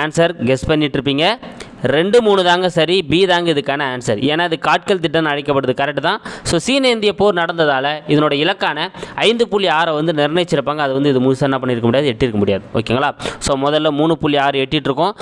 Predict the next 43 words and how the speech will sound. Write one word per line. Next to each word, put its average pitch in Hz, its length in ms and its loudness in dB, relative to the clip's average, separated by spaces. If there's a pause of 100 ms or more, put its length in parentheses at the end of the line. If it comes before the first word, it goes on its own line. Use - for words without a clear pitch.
(240)
அடுத்து 151 260 0
நாலு 170 220 4
புள்ளி 160 200 2
ஒண்ணு 143 200 0
எட்டிட்டு 147 260 -2
இருக்கோம், 160 220 -4 (160)
அடுத்து 143 260 -2
அஞ்சு 156 280 -2
புள்ளி 156 220 2
ஆறுனா 135 260 -2
பண்ணிருக்க 135 260 0
முடியாது, 117 240 0
மூணாவது 139 280 0
ஐந்தாண்டு 120 260 0
திட்டம் 131 240 0
எட்டிருக்க 123 300 0
முடியாது. 120 300 0
அதுக்கான 127 400 -2
காரணம் 190 260 -2 (320)
சீன 214 320 2
இந்திய 151 180 0 (120)
போருங்க. 104 280 0 (100)
ஓகேங்களா? 135 320 0 (240)
So, 214 80 2 (100)
முதல் 220 280 2
கூற்று 185 240 4
வந்து 185 140 2 (100)
தவறா 170 260 6
இருக்கு. 135 200 -4 (260)
ஏன்பா 190 280 2
அப்படின்னா, 123 280 0 (340)
so, 151 240 0
நம்ம 151 140 0
முதல்ல 185 320 2
பார்த்தோம், 180 300 0
முதலாவது 190 440 4
ஐந்தாண்டு 160 300 0
திட்டம் 180 200 -6 (100)
ஐம்பத்தி 180 340 0
ஒண்ணு 147 260 0
to 175 40 2 (120)
ஐம்பத்தி 139 300 -2 (100)
ஆறுங்க. 120 260 -2